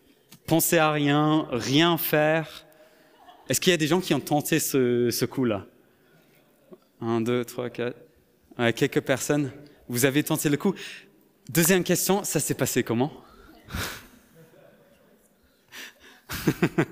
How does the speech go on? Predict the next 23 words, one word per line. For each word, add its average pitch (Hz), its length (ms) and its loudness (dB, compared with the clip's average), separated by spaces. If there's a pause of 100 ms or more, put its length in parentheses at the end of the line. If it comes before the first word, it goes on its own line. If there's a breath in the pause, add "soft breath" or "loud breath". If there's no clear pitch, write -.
(1080 loud breath)
Moyen, 175 400 6 (140)
c'est - 180 -4
ça ? 175 400 -2 (720 soft breath)
Moyen ? 147 400 2 (2000 soft breath)
En 135 40 0
fait, 233 200 2
le 160 140 2
repos, 160 560 2
c'est 135 180 -2
pas 151 180 0
l'absence 147 400 -2
d'activité. 110 600 -6 (1400)
Ceux 139 220 0
qui 139 320 2
ont 123 100 2
déjà 127 340 0
essayé, 139 380 2
je - 100 -4
pense - 220 -4
que - 60 -14
vous 120 80 -4
l'avez 113 260 2
appris, 135 520 0